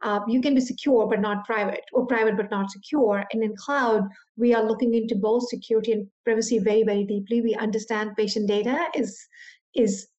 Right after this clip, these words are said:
super sensitive, super critical, and, uh, our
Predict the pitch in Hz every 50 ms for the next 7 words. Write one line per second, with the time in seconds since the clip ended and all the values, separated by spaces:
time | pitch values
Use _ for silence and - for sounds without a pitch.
0 | _ _ _ _ - - 370 339 - 262 254 - 247 226 220 220 202 233 226 214
1 | 196 - - 247 233 220 214 - 294 294 277 262 233 214 208 202 196 196 196 -
2 | - - _ _ _ - 262 233 226 220 214 196 190 - - 269 220 214 208 208
3 | - - - 233 233 247 262 269 277 277 294